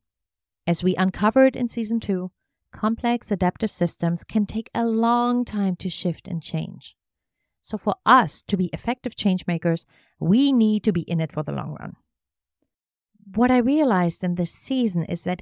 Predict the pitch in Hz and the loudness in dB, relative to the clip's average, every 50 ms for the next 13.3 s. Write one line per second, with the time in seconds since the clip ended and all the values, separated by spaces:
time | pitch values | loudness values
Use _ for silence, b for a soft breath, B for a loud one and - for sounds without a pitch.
0 | - - - 269 285 320 339 320 339 359 339 - - - 254 233 - - 240 233 | -10 -10 -6 -4 -2 0 0 0 -2 -6 -8 -8 -4 -4 -4 -4 -4 -4 -4 -4
1 | 220 - - 202 202 - - - 196 190 175 - - 208 214 226 - - 240 240 | -4 -2 -2 -2 -2 0 0 -2 -2 -2 -2 -2 0 2 2 2 0 -2 -4 -4
2 | 233 - 233 220 202 190 185 196 185 180 170 160 151 139 139 - - 151 143 147 | -2 0 2 2 2 2 2 2 0 0 0 -2 -4 -6 -6 -6 -6 -6 -6 -6
3 | 139 _ _ _ _ _ _ _ _ _ _ _ _ _ - - 247 285 302 277 | -8 _ _ _ _ _ _ _ _ _ _ _ _ _ -6 -4 -4 -4 -4 -6
4 | - - - - 269 277 254 262 254 240 262 262 - 247 220 - 185 165 - - | -8 -6 0 2 2 2 2 2 2 2 0 0 0 0 0 0 -2 -4 -2 -2
5 | 156 147 139 143 143 143 147 147 - - _ _ _ _ _ _ _ _ _ _ | -2 0 0 -2 -2 -4 -4 -6 -10 -12 _ _ _ _ _ _ _ _ _ _
6 | _ _ _ _ _ _ _ _ - 220 262 285 269 262 294 - - 320 294 - | _ _ _ _ _ _ _ _ -2 0 2 2 2 2 0 0 -4 -6 -6 -6
7 | - - 262 269 254 277 226 - 262 - - 277 240 - 185 262 - - 220 226 | -4 -4 -2 -2 -2 -2 0 -2 -2 -2 -2 -4 -2 0 -2 -2 0 0 -2 -2
8 | - - 254 226 247 247 233 269 269 311 320 - _ - _ _ _ _ _ _ | -2 -2 -4 -2 -2 0 -2 -2 -2 -2 -4 -6 _ -18 _ _ _ _ _ _
9 | _ _ _ _ _ _ _ - 277 269 285 277 - 285 311 330 - - 226 202 | _ _ _ _ _ _ _ 0 2 2 2 2 0 0 0 0 0 0 0 0
10 | 180 156 156 175 - - 165 - - 196 190 190 214 254 285 294 - - 247 240 | 0 0 0 -4 -4 -6 -6 -4 -2 0 2 2 2 2 -2 -4 -2 0 0 0
11 | - 220 220 214 208 - - 208 202 190 185 170 165 160 - - - 170 156 - | 0 0 -2 -2 -2 0 0 2 2 2 2 0 0 -2 -2 -2 -4 -4 -4 -4
12 | - - - 269 285 294 277 285 277 254 247 240 - - 233 208 196 190 185 185 | -8 -4 0 2 2 2 2 2 0 0 0 0 0 2 2 2 4 2 2 2
13 | 175 - - 185 185 180 | 0 -2 -4 -6 -6 -6